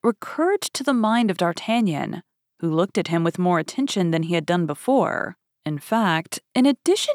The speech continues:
to that yellow, sickly paleness which indicates the insinuation of the bile in the blood, and which might, besides, be accidental,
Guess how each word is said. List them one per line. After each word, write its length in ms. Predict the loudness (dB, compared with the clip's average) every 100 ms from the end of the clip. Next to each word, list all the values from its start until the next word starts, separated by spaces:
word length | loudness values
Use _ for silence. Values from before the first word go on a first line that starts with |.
| -2
to 100 | 0
that 300 | 2 2 0
yellow, 320 | 2 4 2
sickly 440 | 2 -2 0 -2
paleness 680 | -2 -4 0 2 4 2 2
which 160 | -2 -2
indicates 500 | 0 0 2 0 0
the 140 | 0 0
insinuation 840 | 0 0 2 2 2 0 -2 -2 0
of 260 | 0 0 -2
the 120 | -2
bile 460 | 0 0 2 2
in 100 | 0
the 80 | -2
blood, 480 | 0 -2 0 -2 -6 -12 _ _
and 320 | 0 2 2 -2 _
which 300 | -2 -2 0
might, 400 | 0 0 0 -6 -8
besides, 600 | -6 -2 0 2 0 0
be 160 | -2 -2
accidental, 880 | -2 -2 -4 0 0 0 0 -2